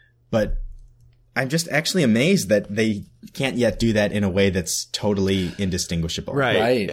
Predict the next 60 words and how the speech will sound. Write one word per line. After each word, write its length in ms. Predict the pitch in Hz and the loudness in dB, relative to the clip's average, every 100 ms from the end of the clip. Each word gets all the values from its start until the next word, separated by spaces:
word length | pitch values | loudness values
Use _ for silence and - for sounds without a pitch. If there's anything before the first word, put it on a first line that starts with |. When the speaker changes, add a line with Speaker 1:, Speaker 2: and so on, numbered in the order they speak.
| - | 0
Speaker 2:
It 0 | |
was 40 | 160 | 4
Speaker 1:
Like, 120 | 113 | 4
how 220 | - 127 | 4 4
Speaker 2:
so 180 | 135 156 | 4 2
clear 380 | 147 - 143 135 | -4 -4 -2 -2
to 120 | - | -2
me 160 | 117 90 | -2 -2
the 80 | 95 | -2
second 300 | - 110 107 | -2 -2 -4
time 240 | 117 107 | -2 -2
watching 400 | 101 95 92 87 | 0 -2 -4 -6
that 140 | 76 - | -8 -6
this 180 | 113 104 | -6 -4
is 120 | 104 | -6
a 60 | 104 | -6
C 240 | - 104 | -4 -4
G 180 | 101 95 | -4 -2
I 120 | 87 | -4
face. 520 | - 87 50 - - - - - - | -4 -4 -4 -4 -6 -8 -18 -16 -4
Speaker 1:
Yeah. 320 | 127 - 127 | 2 4 4
Speaker 3:
Mm-hmm. 340 | 127 120 113 | 4 2 2
Speaker 2:
<laughs> 0 | |
It 180 | - 175 | -2 0
really, 260 | 190 165 170 | -2 0 0
like, 260 | 131 110 - - - _ _ _ _ _ _ _ - | 0 -2 -10 -20 -20 _ _ _ _ _ _ _ -4
bugged 280 | 147 180 185 | 0 0 0
isn't 200 | 151 131 | -2 0
even 160 | 127 120 | 0 2
the 80 | |
right 200 | 117 113 | 2 2
word. 260 | 101 113 95 | 0 0 0
It 60 | 104 | 0
was 120 | 117 | 0
just 240 | 131 - - | -2 -2 -2
unsettling. 800 | 135 127 - 113 92 73 60 120 - _ - | 0 0 -2 -2 -4 -6 -8 -10 -16 _ -4
Speaker 3:
Yes. 440 | 127 147 127 98 | 2 4 4 4
Speaker 1:
It 120 | 135 | 4
is 140 | 135 127 | 4 4
Speaker 2:
And 80 | |
I 20 | - | 4
know 100 | - | 4
a 20 | |
lot 60 | - | 4
of 60 | - | 2
Speaker 1:
unsettling. 120 | 80 78 | 2 -2
Speaker 2:
people 100 | 107 | -4
said 240 | - 120 | -4 -4
that 140 | 98 85 | -2 -2
about 220 | 95 98 | -2 -4
the 80 | 104 | -2
movie. 280 | 107 90 71 | -4 -2 -2
There's 240 | 101 104 | -2 -2
something, 460 | - 104 - 104 101 | -2 -4 -2 -2 0
like, 340 | 87 - - | -2 -4 -12
kind 280 | - 113 104 | -6 -4 -4
of 120 | 98 | -6
disturbing 580 | 110 - 117 90 90 87 | -8 -6 -4 -2 -4 -6
about 320 | - - - | -6 -8 -8
it. 160 | 64 | -10